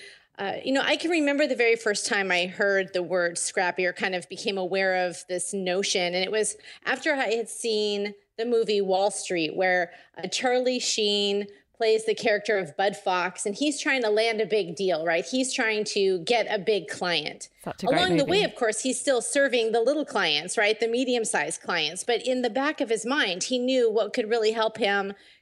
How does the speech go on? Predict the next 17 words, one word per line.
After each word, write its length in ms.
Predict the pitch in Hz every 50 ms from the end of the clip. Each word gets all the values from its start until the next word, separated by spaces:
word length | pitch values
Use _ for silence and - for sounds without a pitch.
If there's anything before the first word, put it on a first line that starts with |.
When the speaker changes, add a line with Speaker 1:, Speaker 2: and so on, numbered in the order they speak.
| _
Speaker 1:
kind 120 | - 233 226
of 60 | -
advance 560 | - - 226 190 175 233 233 233 240 233 -
in 80 | 233 214
his 260 | 202 226 214 202 -
career 520 | - - - 196 185 180 170 170 175 208
and 340 | 240 - - 196 208 175 -
also 300 | - 208 208 202 - 202
his 220 | 190 190 185 180 -
financial 500 | - 180 180 185 180 170 170 - 190 -
income 480 | - 233 285 277 - 208 175 175 175 - _ _ _ _ _
was 160 | - 233 240 -
to 140 | - 277
play 300 | 262 - - 226 208 208
a 80 | 196 190
little 240 | 190 190 180 180 185
bigger. 460 | 170 262 269 - 202 180 - - -